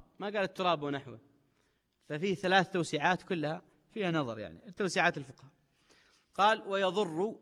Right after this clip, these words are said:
بقاء طعم النجاسة لا لونها أو ريحها أو هما عجزاً". النجاسة لها ثلاث خ-، خصائص: الطعم واللون والريح. أما اللون ما يضر، لأن، آه، الصحابية سألت النبي صلى الله عليه وسلم، قالت: "إني أغسل دم الحو-، الحيض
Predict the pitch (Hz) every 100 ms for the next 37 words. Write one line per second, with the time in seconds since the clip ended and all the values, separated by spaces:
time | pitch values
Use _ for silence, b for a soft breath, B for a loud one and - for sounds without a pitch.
0 | - 151 - 185 165 151 175 165 151 135
1 | 139 170 165 156 180 160 156 170 180 160
2 | 143 151 - 170 214 196 180 175 147 160
3 | 123 113 - _ _ _ _ _ _ _
4 | _ _ 170 190 196 233 190 202 202 196
5 | 202 - 165 180 160 165 120 120 - -
6 | 180 185 208 165 147 147 202 - - _
7 | - 165 147 120 - _ _ _ _ _
8 | _ _ _ _ _ b b b _ 202
9 | 214 208 196 175 123 - _ - 160 160
10 | 226 208 208 214 170 127 - - _ _
11 | _ _ _ - 160 170 175 170 165 156
12 | 143 113 90 73 78 78 50 50 - -
13 | 90 - 156 175 170 180 147 185 170 156
14 | 151 143 147 147 139 139 170 180 180 180
15 | 175 170 165 180 160 160 175 156 147 160